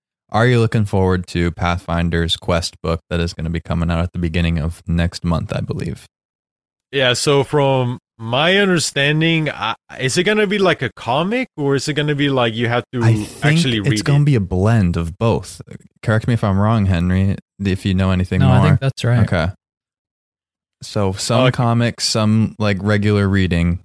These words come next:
Speaker 1: and kinda just all the lore around <laughs> Pathfinder.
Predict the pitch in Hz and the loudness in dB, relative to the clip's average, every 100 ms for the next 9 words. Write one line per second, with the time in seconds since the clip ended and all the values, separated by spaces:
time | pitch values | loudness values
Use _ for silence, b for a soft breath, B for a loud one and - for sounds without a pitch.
0 | _ - 90 92 90 90 85 - - 95 | _ -2 0 2 0 0 -2 -4 -2 2
1 | 101 101 98 95 92 95 95 - _ _ | 2 2 2 2 2 2 0 -4 _ _
2 | _ _ _ _ - 101 104 113 110 101 | _ _ _ _ -4 0 4 4 4 2
3 | 95 - 104 82 - 127 | 2 0 2 0 -2 -4